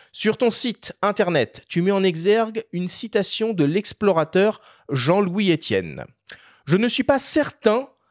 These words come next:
de ce qu'est le bonheur, mais je sais ce qui rend heureux. Oh, dites-moi, la clé est de faire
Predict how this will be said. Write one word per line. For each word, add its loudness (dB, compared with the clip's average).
de 0
ce 2
qu'est 2
le 0
bonheur, 0
mais 0
je 0
sais 2
ce 0
qui 0
rend 4
heureux. 0
Oh, 2
dites-moi, -2
la 0
clé -4
est 0
de 0
faire -2